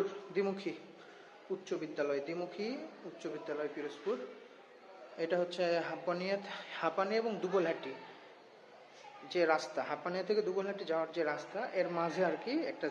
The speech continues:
জায়গা আছে, নাম হচ্ছে রেন্টিতলা বলে, এই রেন্টিতলাতে পড়ে এটা। তো এই ভিডিওতে মূল যেটা বলতে যাচ্ছিলাম সেটা হচ্ছে স্কুলটা একটু দেখালাম, আমরা এখানে আসছি মেডিকেল ক্যাম্পে সেটাও জানাই দিলাম, এবং আমরা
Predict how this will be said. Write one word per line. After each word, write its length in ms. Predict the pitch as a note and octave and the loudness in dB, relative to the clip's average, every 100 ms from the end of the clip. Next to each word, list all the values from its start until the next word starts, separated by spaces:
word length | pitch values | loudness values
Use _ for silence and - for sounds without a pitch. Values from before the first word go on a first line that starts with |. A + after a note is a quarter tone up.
| D#3+ | 6
জায়গা 200 | E3 E3 | 6 6
আছে, 200 | D#3+ - G3 | 4 0 0
নাম 100 | D#3+ E3 - | 0 0 -4
হচ্ছে 220 | E3 - D3+ | -4 0 4
রেন্টিতলা 520 | F3 G#3 G#3 - C3 C3 | 4 4 0 0 2 2
বলে, 240 | C3 D3 - - - - - - D3+ | 0 -2 -6 -12 -16 -18 -20 -6 2
এই 60 | D3+ E3+ | 4 4
রেন্টিতলাতে 560 | F#3 F#3+ - D#3 D#3 - | 2 0 0 0 0 0
পড়ে 180 | C#3+ C3 B2+ | 2 2 0
এটা। 180 | C#3 B2+ - - - - - - - - - - - - | -2 -8 -10 -16 -18 -18 -18 -18 -18 -16 -16 -16 -18 -4
তো 80 | G3 G3+ G3+ F#3 - - F#3+ | 2 4 6 6 2 -2 0
এই 60 | |
ভিডিওতে 440 | F3+ F#3 F#3+ G3 G3 G3 - - - - - E3+ | 2 6 4 4 2 0 -4 -10 -14 -16 -12 -6
মূল 160 | G3 G3+ F#3 | -2 0 0
যেটা 160 | F#3+ | 0
বলতে 220 | F3+ F3 F#3 | 2 2 2
যাচ্ছিলাম 320 | F3 - B3 C4+ | 0 -2 -4 -4
সেটা 120 | F#3+ F#3 | -4 -4
হচ্ছে 140 | G3 F3 | -4 -4
স্কুলটা 240 | F3 F3 F3+ | -4 -2 -2
একটু 120 | F#3 E3 | 0 2
দেখালাম, 280 | F3 A3 C#4 - - - - | 4 4 0 -8 -14 -10 -4
আমরা 160 | D#3 F3 | 2 2
এখানে 180 | F#3 | 4
আসছি 200 | F3 F3 F#3+ | 0 0 -2
মেডিকেল 240 | F3+ F3+ F3+ | 0 2 2
ক্যাম্পে 260 | F3+ F3+ A3 A#3+ | 0 2 0 0
সেটাও 220 | E3+ F3+ F3+ | 0 0 2
জানাই 200 | E3 F3 | 2 2
দিলাম, 240 | F3 G3 B3 - - - - - | 0 0 -2 -6 -12 -16 -16 -2
এবং 160 | D#3+ E3+ E3 | 2 2 2
আমরা 140 | F3 | 4